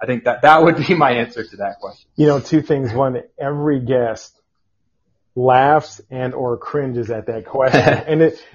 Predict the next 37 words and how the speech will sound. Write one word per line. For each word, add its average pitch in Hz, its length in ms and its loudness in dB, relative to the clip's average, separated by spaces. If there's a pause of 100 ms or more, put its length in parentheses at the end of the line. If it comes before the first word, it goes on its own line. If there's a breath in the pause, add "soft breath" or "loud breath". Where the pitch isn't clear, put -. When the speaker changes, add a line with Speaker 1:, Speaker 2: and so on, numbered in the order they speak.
Speaker 2:
it's 156 160 -2
funny 190 220 4
because 120 400 -4
we 139 120 0
have 135 180 0
people, 127 560 -2
you 123 80 -8
know, 113 220 -4
whose, 120 460 -6 (560)
whose 135 260 -6
physicality 143 760 0
is 120 240 -8
their, 110 320 -4
their 131 200 -2
income, 110 360 -4
whether 113 200 -4
it 95 60 -8
be 104 120 -10
physical - 320 -10
fitness 147 460 -6
or 104 80 -8
modeling, 113 540 -4
et 98 120 -14
cetera. 113 460 -2 (420)
And, 127 420 -4 (220)
you 131 140 -6
know, 110 220 -10 (180)
uh, - 600 -14
I 120 120 -6
think 151 140 0
it's 123 80 -2
very 135 240 -8
humanizing 120 840 -2
when 120 180 -6
you 120 120 -2
realize 120 320 0
that 107 120 -8